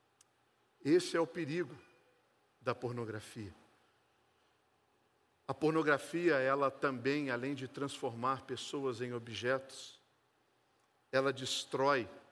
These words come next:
a sua capacidade de realização sexual. Existe um autor, ele, na verdade, ele, ele é um pastor de uma igreja interdenominacional em Atlanta, o nome dele é Andy Stanley.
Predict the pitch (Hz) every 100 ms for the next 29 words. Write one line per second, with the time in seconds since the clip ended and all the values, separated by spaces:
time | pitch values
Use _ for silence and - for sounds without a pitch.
0 | _ _ _ _ - 120 - - - 220
1 | 220 147 139 - 139 - 127 120 113 107
2 | - - _ _ _ _ _ _ _ _
3 | 110 117 127 127 120 117 113 - 131 123
4 | 120 110 - 110 - 113 98 90 - _
5 | _ _ _ _ _ _ _ _ _ _
6 | _ _ _ _ - 131 120 156 - 170
7 | 143 135 156 160 127 127 131 135 147 143
8 | 143 151 135 135 135 123 - - 151 127
9 | 123 117 120 143 131 139 151 139 131 127
10 | 123 117 120 110 123 127 110 107 101 143
11 | 147 139 - 127 120 135 135 - 143 156
12 | - - 147 143